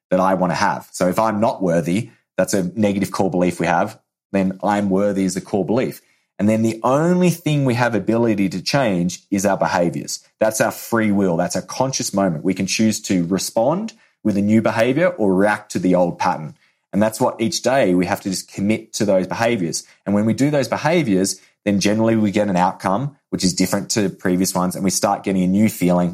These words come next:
which chips away at a new belief. And this just needs to be a daily practice, and understanding that we might have n-,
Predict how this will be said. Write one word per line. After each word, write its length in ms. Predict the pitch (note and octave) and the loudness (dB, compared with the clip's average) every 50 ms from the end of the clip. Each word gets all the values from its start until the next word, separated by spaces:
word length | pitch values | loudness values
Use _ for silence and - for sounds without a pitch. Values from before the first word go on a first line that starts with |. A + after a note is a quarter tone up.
| - | -6
which 180 | - F2 - - | -8 -8 -8 -6
chips 280 | - - - - - | -6 -6 -6 -4 -2
away 180 | F#2+ F2+ E2 E2 | 0 0 2 0
at 80 | D#2+ E2 | 0 -2
a 40 | |
new 200 | D#2+ E2 E2+ E2 | -2 -2 -2 -2
belief. 400 | - E2 D#2+ D#2+ C#2+ A#1 - - _ _ _ _ _ _ _ _ - | -2 -2 -2 -2 -2 -4 -8 -16 _ _ _ _ _ _ _ _ -4
And 100 | G2 A2 | 0 0
this 140 | C3+ C#3+ - | 0 0 0
just 220 | - E3+ - C3+ | -2 -4 -2 0
needs 220 | A#2+ A2 G#2 - - | 0 0 -2 -4 -4
to 60 | G2+ | -2
be 120 | F#2+ F#2+ | 0 0
a 60 | F2 D#2+ | 0 0
daily 560 | D2 - - E2 F2+ F#2+ G2 F#2+ F#2 F2+ E2+ | -2 -2 -2 0 2 2 2 2 2 0 -2
practice, 580 | - - F2 F2 - - - - - - - - _ _ _ _ | -2 -4 -6 -6 -6 -6 -10 -10 -8 -8 -10 -10 _ _ _ _
and 100 | - G2 | -2 0
understanding 680 | G#2+ A2 A#2 A#2 - - A2+ G#2+ G#2+ A2 A2 G#2+ G2+ F#2+ | 0 2 0 -2 -2 -2 0 0 0 0 0 0 0 0
that 200 | G2 F2+ - - | 0 -2 -2 -2
we 200 | G2 G2+ G#2 A2+ | -2 -2 -2 0
might 180 | A#2 A2 G2+ | 0 0 -2
have 180 | F#2 G2 F#2+ E2+ | 0 0 0 0
n-, 320 | E2+ F2 F2 F2+ F#2+ - | 0 -2 -2 -2 -2 -4